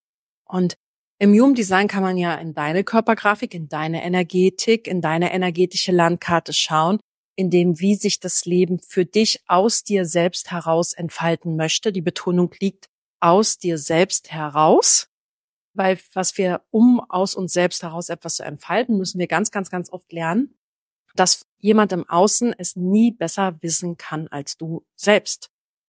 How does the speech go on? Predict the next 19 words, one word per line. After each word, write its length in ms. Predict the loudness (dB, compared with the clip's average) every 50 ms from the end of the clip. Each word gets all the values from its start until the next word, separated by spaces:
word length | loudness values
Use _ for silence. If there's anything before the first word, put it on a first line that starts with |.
| _ _ _ _ _
Deine 360 | -4 0 2 4 4 4 4
Wahrnehmung 640 | 4 4 4 4 4 2 2 2 2 2 2 0 -2
auf 220 | -4 -8 -8 -8 -8 -6
allen 360 | -2 0 2 2 2 0 0
Ebenen, 480 | 0 0 0 2 2 2 0 0 0 0
durch 220 | -2 -4 -4 -2
all 160 | 0 2 2
deine 220 | 2 0 0 -2 -2
Poren, 540 | -4 _ -4 2 4 4 6 4 4 2 -2 _ _ _ _ _ _
durch 260 | -6 -4 -4 -6 -6
all 240 | -6 -2 0 0 0
deine 340 | 0 0 0 0 2 0 0
Rezeptionskanäle, 1300 | -2 -4 -4 -6 -8 -10 -8 -4 -2 0 2 2 0 0 -2 -4 -4 -4 -2 0 0 0 -2 -2 -2
Wahrnehmungskanäle, 1200 | -2 0 0 0 2 2 2 2 2 0 0 -4 -8 -10 -10 -8 -4 -4 -2 -2 -2 -2 -4 -6 -6 _ _ _ _ _ _ _ -2
ist 380 | 0 2 2 2 0 -4 -6
einfach 480 | -4 -2 -2 -2 -4 -6 -10 -10 -8 -2
unerschöpflich 960 | 0 2 4 4 4 2 2 2 0 0 0 _ -12 -8 -6 -6 -6 -6 -8 -12
und 160 | -14 -14 -8 _
unersetzlich. 960 | 0 2 2 2 0 -2 -2 -4 -6 -4 -6 -8 -10 -10 -14 -14 -14 -14 -16